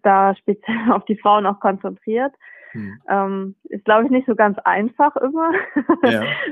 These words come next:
Speaker 1: für den Trainer. Ähm, aber es ist halt einfach so, dass,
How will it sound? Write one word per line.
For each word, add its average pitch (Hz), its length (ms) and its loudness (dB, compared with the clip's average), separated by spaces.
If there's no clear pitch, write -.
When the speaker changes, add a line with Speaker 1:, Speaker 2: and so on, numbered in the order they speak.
Speaker 1:
für - 80 -8
den 240 200 -6
Trainer. 262 460 0
Ähm, 226 540 2
aber 196 480 2
es 208 160 -8
ist 226 140 -10
halt 220 140 2
einfach 220 340 0
so, 220 120 -2
dass, 208 220 0